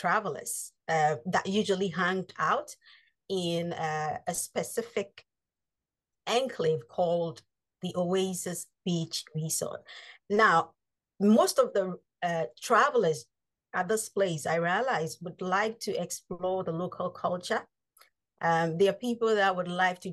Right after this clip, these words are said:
dress locally. They would like to learn a little bit of local language. Um, in short, many of their characteristics were similar to the principles of sustainable behaviors that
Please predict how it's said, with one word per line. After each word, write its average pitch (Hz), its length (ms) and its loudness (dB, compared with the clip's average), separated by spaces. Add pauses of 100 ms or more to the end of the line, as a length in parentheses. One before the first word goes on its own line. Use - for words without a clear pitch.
dress 170 380 -4
locally. 202 920 -2 (180)
They 175 140 0
would 165 120 2
like 170 300 2 (200)
to 160 360 -4 (140)
learn 196 480 6
a 170 80 2
little 190 240 2
bit 180 160 -2
of 160 120 0
local 180 320 -4
language. 180 520 -4 (640)
Um, 170 320 2 (440)
in 254 200 6
short, 285 480 4
many 277 460 2
of 196 180 2
their 190 160 4
characteristics 175 1120 -2 (240)
were 190 180 2
similar 233 640 -2
to 165 100 -10
the 175 120 -4
principles 190 720 -4
of 143 100 -8
sustainable 185 800 -2
behaviors 202 840 2
that 175 360 6